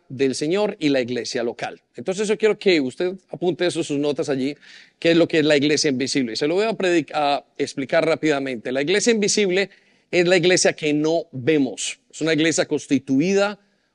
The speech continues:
por una cantidad de personas que en este momento están amando al Señor,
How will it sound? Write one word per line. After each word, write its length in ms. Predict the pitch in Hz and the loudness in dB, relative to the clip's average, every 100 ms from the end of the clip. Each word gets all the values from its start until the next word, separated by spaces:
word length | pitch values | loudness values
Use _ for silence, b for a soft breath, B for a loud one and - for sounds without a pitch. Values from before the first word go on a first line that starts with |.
| - | 0
por 180 | 135 143 | 2 4
una 200 | 165 170 | 2 0
cantidad 680 | 165 160 131 160 143 151 202 | -2 -2 0 0 2 0 0
de 140 | 226 | -2
personas 540 | 226 185 190 175 175 | -2 -4 -4 -4 -4
que 80 | - | -2
en 60 | 147 | -4
este 180 | 135 175 | -2 0
momento 400 | 151 147 143 156 | 0 0 -2 -4
están 280 | - 143 | -4 -4
amando 440 | 131 131 156 185 190 | -4 -4 -2 -2 -2
al 100 | 180 | -2
Señor, 420 | 160 156 156 156 | -4 -2 -2 -2